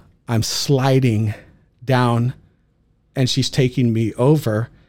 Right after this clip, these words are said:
and I'm, like, trying to hook my foot. And I look back at my partner as I'm sliding and I'm like, "Edwin?" And so he, oh, he's like, "Oh yeah." And he gets involved and he <laughs> jumps on my legs. And now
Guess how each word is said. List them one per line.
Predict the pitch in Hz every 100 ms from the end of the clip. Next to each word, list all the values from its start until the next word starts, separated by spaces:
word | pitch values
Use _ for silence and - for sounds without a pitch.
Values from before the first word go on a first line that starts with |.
| _
and | 120 123
I'm, | 120
like, | 120 110
trying | - 131
to | 120
hook | 110 139 139
my | 127 113
foot. | - 131 135
And | 131
I | 131
look | 151 151
back | 143 151
at | 127
my | 123
partner | 117 147 151 - 113 -
as | 135 139
I'm | 123
sliding | - 139 135 131 107 - - - -
and | 127
I'm | 123
like, | 113 104 -
"Edwin?" | 117 123 202 311 302 - 151
And | 127
so | 127 120 - -
he, | 113 156 -
oh, |
he's | 160 156
like, | 143 -
"Oh | 339
yeah." | 320 330 339 143 -
And | 175
he | 160
gets | 151 185 175
involved | 160 151 156
and | 147
he | 135
<laughs> | 127
jumps | 156 160 -
on | 175 170
my | 143 131
legs. | 131 120 -
And | 135 123
now | 147 156 190